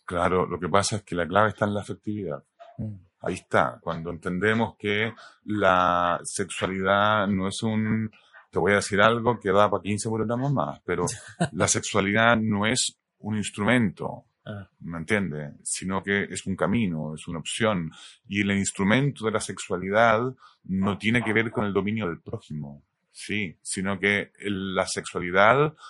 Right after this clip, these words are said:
Speaker 1: como un estado amoroso que tiene que ver con la comunidad, con la comprensión del prójimo, con la valoración del otro, con la necesidad de, de, de abandonarme en un prójimo,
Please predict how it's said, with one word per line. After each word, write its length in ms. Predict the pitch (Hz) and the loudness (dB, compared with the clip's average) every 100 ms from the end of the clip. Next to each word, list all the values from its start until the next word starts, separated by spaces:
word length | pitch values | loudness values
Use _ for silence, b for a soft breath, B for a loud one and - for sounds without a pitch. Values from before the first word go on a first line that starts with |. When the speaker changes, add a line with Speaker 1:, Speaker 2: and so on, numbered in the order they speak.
| B B | B B
Speaker 1:
como 240 | - 98 101 | -4 -2 0
un 60 | 98 | -2
estado 640 | - _ 120 113 131 123 | -6 _ 6 6 4 0
amoroso 640 | 101 101 139 135 117 110 | 0 2 2 2 -4 -6
que 80 | 98 | -6
tiene 280 | 87 101 110 | -6 -4 -4
que 120 | 90 | -6
ver 420 | 80 104 123 139 | 0 2 4 0
con 220 | - 98 82 | -4 -4 -2
la 80 | 85 | -6
comunidad, 720 | 85 92 87 87 95 123 113 | -6 -4 -2 2 4 4 -2
con 140 | 98 | -4
la 80 | 85 | -4
comprensión 600 | 87 80 85 80 - 117 | -6 -8 -8 -8 -6 -6
del 140 | 117 | -6
prójimo, 560 | - 143 - 82 67 - B B B | 4 4 4 -6 -6 -10 B B B
con 260 | - 95 95 | 0 2 4
la 80 | 95 | 6
valoración 720 | 95 92 90 - - 123 165 | 6 4 2 0 -2 0 2
del 140 | 170 165 | 2 2
otro, 460 | 202 - - - _ b b _ | 0 -2 -8 -16 _ b b _
con 400 | 107 107 107 104 | 0 2 2 2
la 80 | 104 | 2
necesidad 840 | 104 101 - 104 95 104 120 147 | 0 -2 -2 -2 2 6 6 6
de, 640 | 147 147 104 101 117 127 135 139 b b b b | 2 -6 -4 0 0 0 -2 -4 b b b b
de, 540 | - 95 101 98 92 76 | -18 -6 -2 -2 -4 -8
de 300 | 98 95 107 | -10 -2 2
abandonarme 840 | 104 104 98 95 98 113 131 131 131 | 4 4 2 2 8 8 8 2 -2
en 80 | |
un 140 | 123 113 | -4 -2
prójimo, 680 | 123 139 - 85 78 78 | 2 2 2 -6 -4 -6